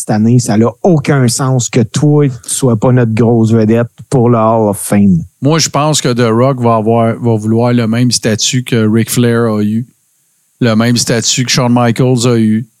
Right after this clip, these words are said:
Speaker 2: Euh, tu sais, puis que ça soit presque dans la même, tu sais, dans la, dans le même vingt-quatre heures qu'il ait son dernier match puis qu'il soit Hall of Fame.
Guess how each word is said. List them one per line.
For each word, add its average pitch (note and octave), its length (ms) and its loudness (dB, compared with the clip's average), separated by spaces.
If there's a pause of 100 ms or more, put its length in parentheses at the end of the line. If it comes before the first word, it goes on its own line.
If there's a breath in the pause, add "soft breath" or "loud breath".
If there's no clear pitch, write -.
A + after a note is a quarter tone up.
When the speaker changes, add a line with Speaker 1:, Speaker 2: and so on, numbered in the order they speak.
(460)
Speaker 2:
Euh, G#2+ 400 2
tu - 60 -2
sais, A#2+ 140 0
puis A2+ 120 -6
que A#2 160 0
ça A2 180 0
soit A2+ 380 0
presque A#2 500 0
dans G#2+ 240 0
la G#2 180 0
même, G#2 460 0
tu - 140 -8
sais, A2+ 40 0
dans G#2 220 0
la, G#2 160 0
dans A2 240 0
le - 20 2
même A2 220 4
vingt-quatre G#2+ 500 0
heures G#2+ 220 -2
qu'il A2 140 -2
ait G#2+ 80 0
son G#2 160 0
dernier G#2 340 2
match G2+ 280 0
puis - 120 -8
qu'il - 80 -4
soit G2 180 0
Hall F#2 200 0
of E2 100 -4
Fame. C#3 160 -8